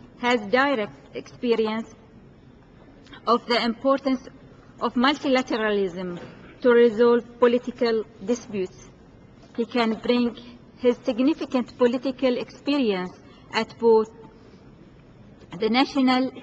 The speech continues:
and the international levels, in addition to a distinguished career in the private sector and academy, to his leadership of this assembly. Holding high office is not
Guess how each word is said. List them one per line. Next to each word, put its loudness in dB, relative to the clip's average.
and -2
the -2
international -2
levels, -2
in 2
addition -2
to 0
a 4
distinguished -4
career 2
in -2
the 0
private 0
sector -6
and -2
academy, -4
to 0
his 2
leadership 0
of -6
this -6
assembly. -8
Holding 2
high -2
office -2
is 0
not 0